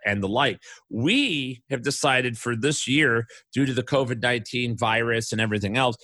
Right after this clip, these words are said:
to move our regular N F L draft live stream in front of the paywall. We're gonna do that on fanlinksports dot com this year.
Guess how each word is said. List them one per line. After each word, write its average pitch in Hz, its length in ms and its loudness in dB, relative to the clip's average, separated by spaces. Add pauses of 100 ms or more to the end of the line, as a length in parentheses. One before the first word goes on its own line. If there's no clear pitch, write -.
(300)
to 151 200 4
move 170 320 -2 (100)
our 143 580 2 (180)
regular 135 580 2
N 127 160 0
F 135 160 0
L 131 240 4
draft 120 680 0 (460)
live 147 480 0
stream 101 680 -2 (760)
in 135 160 0
front 175 340 0
of 151 60 2
the 127 80 -2
paywall. 147 460 0 (100)
We're 117 240 0
gonna 165 180 0
do 143 300 -2
that 131 340 2
on 123 220 2
fanlinksports 127 1000 -2
dot 101 260 0
com 113 260 2
this 90 300 -2
year. 73 240 -8